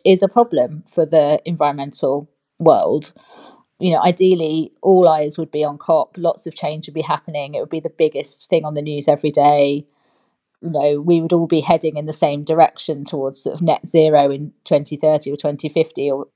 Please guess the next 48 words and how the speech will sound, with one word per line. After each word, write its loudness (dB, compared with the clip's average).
but 4
I -4
think 0
a 4
lot 6
of -8
things -6
are -10
struggling -4
to -12
cut -4
through, 0
and -6
that -2
is -4
a -8
shame. -6
So 2
hopefully -2
going 4
more -2
mainstream -4
and -4
trying -6
to -8
reassure -2
people -4
that 2
changing 0
for -10
the -2
planet -4
doesn't 2
always 0
mean -6
sacrifice, 2
it -20
doesn't -2
always -4
mean -4
more 0
money, -4
it -8
doesn't 0
always 0
mean -4
more -2
time, -2